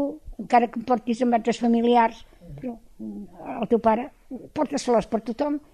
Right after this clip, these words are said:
menys pel pare, que no saps on te'l tens. Tot és molt trist. Això, això, això és terrible. Per això, perquè, eh, els pares i els fills tenen les seves vivències,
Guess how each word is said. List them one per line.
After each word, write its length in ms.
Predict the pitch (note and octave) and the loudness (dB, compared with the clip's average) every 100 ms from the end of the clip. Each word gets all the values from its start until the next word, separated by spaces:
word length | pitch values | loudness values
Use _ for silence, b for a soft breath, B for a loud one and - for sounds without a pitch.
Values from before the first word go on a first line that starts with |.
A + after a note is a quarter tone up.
| b b | b b
menys 320 | B3 B3 A3 - | -8 -6 -6 -8
pel 120 | G3+ | -12
pare, 260 | F3 E3+ - | -10 -12 -8
que 100 | C4 | -4
no 80 | A3 | -4
saps 220 | A3 F#3+ | -6 -8
on 120 | F#3+ | -8
te'l 180 | F#3 F3+ | -8 -10
tens. 260 | E3+ E4 - b b b | -8 -10 -12 b b b
Tot 200 | - - | -6 -8
és 140 | C#3+ - | -10 -10
molt 160 | D#3 - | -12 -12
trist. 260 | D#3 - - | -14 -14 -8
Això, 220 | A3+ - C4 D4+ | -8 -6 -10 -10
això, 240 | - C#4 C#4+ | -6 -4 -4
això 280 | C4+ - B3+ | -6 -8 -10
és 140 | - - _ _ _ - | -12 -18 _ _ _ -10
terrible. 420 | G3+ F3 D#3+ D#3 - _ _ _ - - _ _ | -10 -10 -14 -18 -20 _ _ _ -20 -20 _ _
Per 80 | B3+ | -8
això, 200 | - D#4 D4 D4+ | -2 2 0 -2
perquè, 260 | B3 B3+ B3 | -2 2 2
eh, 960 | B3 - - _ C#4 B3+ A#3+ C4 - B3+ | 0 -14 -20 _ -14 -10 -10 -10 -10 -12
els 160 | B3+ | -8
pares 360 | - C4 B3+ A#3 | 2 4 4 2
i 40 | |
els 140 | B3 - | -2 -2
fills 220 | C4 - | -2 2
tenen 280 | C4 B3+ A#3+ | 2 4 0
les 120 | A#3+ | 0
seves 240 | B3+ A#3+ | 0 0
vivències, 600 | A3 G#3 G3+ A3 D4 B3+ | 0 -2 -2 -2 -2 -4